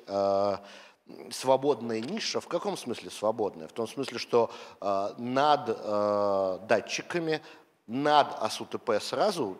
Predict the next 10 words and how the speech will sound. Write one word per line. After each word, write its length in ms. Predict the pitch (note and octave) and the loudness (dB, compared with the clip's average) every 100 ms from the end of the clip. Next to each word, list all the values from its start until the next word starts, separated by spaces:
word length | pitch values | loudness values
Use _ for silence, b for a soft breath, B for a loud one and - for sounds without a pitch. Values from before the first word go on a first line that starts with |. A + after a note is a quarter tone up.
| - | -10
там 140 | F#2+ | -8
зияет 500 | G2 A2+ B2+ F#3 D3 | -4 0 4 4 2
сияющая 640 | - A#2 C#3+ D3 - B2+ | -4 0 2 2 0 -2
дыра 320 | A#2+ C3 E3 | 0 2 2
в 120 | G3+ - | 2 0
том 160 | A#2+ | -6
смысле, 360 | A2 E3+ F#3 C3+ | -6 -6 -8 -8
что 320 | - B2+ A2 B B | -4 0 0 B B
есть 400 | - B2+ C3+ - - | -4 -4 -4 -8 -14
несколько, 760 | - C#3+ D3 C3 - G2 - | -6 -2 0 0 -2 -8 -6